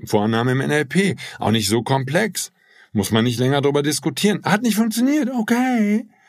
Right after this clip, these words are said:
"Ja, Marc, aber ich bin jetzt immerhin reich." Das freut mich. Das eigentliche Ziel war eine liebevolle Beziehung, richtig? Du wolltest eine Partnerschaft und Kinder, oder? Kann ich mich recht daran erinnern, dass du das gesagt hast?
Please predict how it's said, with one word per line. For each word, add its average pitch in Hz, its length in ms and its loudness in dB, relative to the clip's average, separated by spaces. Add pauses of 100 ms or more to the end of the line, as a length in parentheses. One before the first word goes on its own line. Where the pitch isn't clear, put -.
(280)
"Ja, 120 340 2
Marc, 101 280 0
aber 104 120 2
ich 101 120 -4
bin 117 160 2
jetzt 131 160 0
immerhin 139 200 0
reich." 147 300 0 (360)
Das 131 180 2
freut 120 360 0
mich. 214 380 0
Das 131 180 -2
eigentliche 156 480 0
Ziel 156 280 0
war 147 80 0
eine 147 120 0
liebevolle 139 460 0
Beziehung, 131 460 0
richtig? 131 260 -2
Du 180 100 -4
wolltest 156 220 0
eine 151 80 -2
Partnerschaft 165 680 -2
und 113 240 -4
Kinder, 190 440 0
oder? 190 300 0 (600)
Kann 156 140 0
ich 165 100 -2
mich 170 180 0
recht 175 240 0
daran 160 220 0
erinnern, 160 360 0
dass 180 140 0
du 156 80 -2
das 147 220 -2
gesagt 131 420 -2
hast? 180 300 -2